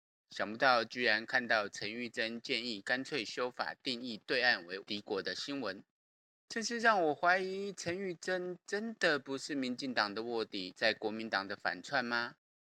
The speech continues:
故意要抹红国民党，降低国民党的支持度吗？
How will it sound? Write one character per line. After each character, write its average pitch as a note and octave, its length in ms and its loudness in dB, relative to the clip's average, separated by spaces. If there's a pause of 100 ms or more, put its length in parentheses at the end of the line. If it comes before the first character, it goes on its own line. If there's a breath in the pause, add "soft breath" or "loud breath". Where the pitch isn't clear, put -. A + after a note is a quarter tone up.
(160)
故 A2+ 200 -2
意 A2+ 140 -2
要 A#2 180 2
抹 G2 280 -4
红 A#2 260 -4
国 C#3 160 -2
民 C#3+ 220 -2
党， A2 340 4
降 D#3+ 300 0
低 C#3+ 180 -2
国 C3 160 -6
民 A#2 180 -4
党 G#2 160 0
的 G2+ 80 -6
支 A#2 200 -10
持 A2 120 -6
度 A#2+ 160 -6
吗？ G#2 340 -4